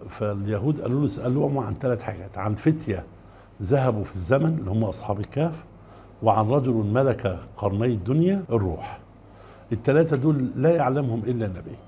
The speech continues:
فنزلت سورة الكهف كاملة، وفيها:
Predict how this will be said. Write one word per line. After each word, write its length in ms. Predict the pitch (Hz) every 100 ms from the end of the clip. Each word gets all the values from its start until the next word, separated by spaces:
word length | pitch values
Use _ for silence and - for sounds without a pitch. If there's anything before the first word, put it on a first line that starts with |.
| - - - -
فنزلت 520 | - 156 143 120 98 - - 110 -
سورة 300 | - 151 127
الكهف 440 | 98 - 135 95 -
كاملة، 460 | - 143 160 185 - - -
وفيها: 540 | 104 95 151 147 170